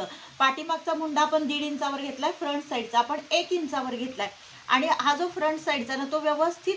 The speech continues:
पाव इंच आतून असा शेप देऊन मी इथं जोडलेला आहे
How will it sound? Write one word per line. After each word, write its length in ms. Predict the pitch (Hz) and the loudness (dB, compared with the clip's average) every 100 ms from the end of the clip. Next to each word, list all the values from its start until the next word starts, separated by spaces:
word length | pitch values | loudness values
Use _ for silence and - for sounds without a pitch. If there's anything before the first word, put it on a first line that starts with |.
| - - | 0 4
पाव 240 | 285 294 | 4 4
इंच 240 | 285 269 | -2 0
आतून 360 | 311 277 269 262 | 2 2 0 -4
असा 240 | 269 311 403 - - - | 2 2 2 -2 -18 -4
शेप 220 | 330 294 | 4 4
देऊन 240 | 240 285 269 | 4 0 2
मी 120 | 277 | 0
इथं 300 | 277 285 359 | 0 0 0
जोडलेला 540 | 381 381 254 269 247 | 2 2 2 2 6
आहे 260 | 233 226 | 4 2